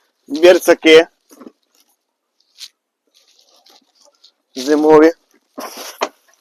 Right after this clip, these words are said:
Так, ще тут там в нас є якийсь спрей, щітка для них. Зараз я вам покажу. Бо я сам, друзі, не знаю, не відкривав. Ага. Дивіться, такі тепленькі.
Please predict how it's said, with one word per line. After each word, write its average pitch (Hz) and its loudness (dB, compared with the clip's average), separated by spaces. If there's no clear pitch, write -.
Так, 147 4
ще 180 2
тут 165 -6
там 160 2
в - -2
нас 151 -2
є 165 2
якийсь 160 -4
спрей, 175 2
щітка - -4
для 175 0
них. 185 0
Зараз 139 -8
я 143 -2
вам 143 -6
покажу. 151 0
Бо 143 -2
я 185 4
сам, 180 0
друзі, 160 -2
не 160 2
знаю, 185 4
не 151 -8
відкривав. 151 0
Ага. 135 -6
Дивіться, 120 -12
такі 135 -6
тепленькі. 139 -4